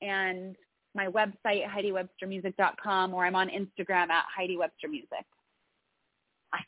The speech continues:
Speaker 2: can't wait to hear all of your new music. I've heard some of the great ones here. I can't wait to hear the rest. Thank you, Heidi, uh, for being on Chatting with Nat. It has truly been my honor. I have learned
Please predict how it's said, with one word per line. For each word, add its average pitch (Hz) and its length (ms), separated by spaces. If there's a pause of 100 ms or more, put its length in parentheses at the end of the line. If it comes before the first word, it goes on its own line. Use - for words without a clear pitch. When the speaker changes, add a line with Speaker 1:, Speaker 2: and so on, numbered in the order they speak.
Speaker 2:
can't 202 220
wait 220 300
to 226 120
hear 226 220
all 370 760
of 269 120
your 277 140
new 254 240
music. 226 460 (160)
I've 202 280
heard 226 320
some 233 140
of 226 80
the 208 60
great 226 280
ones 247 280
here. 277 160
I 294 100 (120)
can't 220 140
wait 220 260
to 226 60
hear 220 180
the 202 80
rest. 247 300 (600)
Thank 302 280
you, 285 240
Heidi, 277 500 (160)
uh, 233 400
for 226 120
being 247 280
on 226 300
Chatting 220 260
with 196 220
Nat. 226 340
It 220 160
has 196 100 (140)
truly 262 260
been 214 200
my 202 180
honor. 202 320
I 185 140
have 175 180
learned 233 300